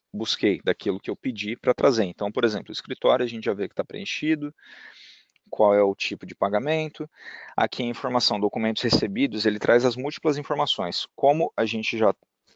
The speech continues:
como foi preenchido, é, nesse documento específico as quatro, os quatro tipos de documentos, ele já traz aqui a carta assinada, background check, teste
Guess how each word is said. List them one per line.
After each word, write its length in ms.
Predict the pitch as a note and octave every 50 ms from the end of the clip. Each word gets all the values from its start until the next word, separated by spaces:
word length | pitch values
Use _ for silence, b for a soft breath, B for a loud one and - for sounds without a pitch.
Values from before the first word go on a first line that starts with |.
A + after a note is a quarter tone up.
| A2 G#2 F#2 -
como 200 | - - A#2+ C3
foi 140 | B2+ - D3
preenchido, 560 | B2+ - C3 B2 A2+ - - A2+ G2+ G2 F#2+ - _ _ - _ _ _ _ _ _
é, 460 | - F2+ F#2+ F2+ F2 F2 E2+ D#2+ D2+ - _ _ _ _ _ - - - - _ _ - _ _
nesse 600 | _ F2 F#2 G2+ A2+ A#2+ C3 - - - B2 G#2+ G2
documento 460 | - E2 G#2+ G#2 - A2 G#2+ G2 -
específico 440 | - - G#2+ - - - - - G2
as 140 | F#2+ - -
quatro, 520 | _ - A2 A#2+ B2 - A#2 A2+ G2 F2+ B B B B B B B B B B B B B _
os 100 | - -
quatro 320 | - - A#2 B2 - B2+
tipos 280 | A2 - C3 B2+ - A#2
de 80 | A2+ G#2
documentos, 680 | G#2 G2 - G#2 A2+ C3+ D3+ D3 - - - - - _ b b b b b b b b b b b b
ele 200 | - - G2+ G#2
já 160 | G#2+ G#2+ A#2+ G#2+
traz 580 | - - A#2 A2+ A#2 C3 C3 - - - - - - -
aqui 220 | - A2 - - -
a 60 | -
carta 300 | _ - F2+ F2+ - F#2
assinada, 640 | G2 - - A#2 A#2+ C#3 D#3+ F3 F3 D#3+ D#3+ E3 E3 - _ _ _ _ _ _ _ _ _ _ _ _ _ _ _ _ _ _ _ _ _ _ _ _ _ _ _ _ _ _ _
background 500 | - G2 G2+ G2 F#2+ G#2 G2+ G2 G2 G#2
check, 540 | - - D3+ D#3 E3 D#3+ _ - - - - _ _ _ _ _ _ _ _ _ _ _ _ _ _ _ _ _
teste 520 | - B2 C#3+ D3+ D3 - - - D3+ D3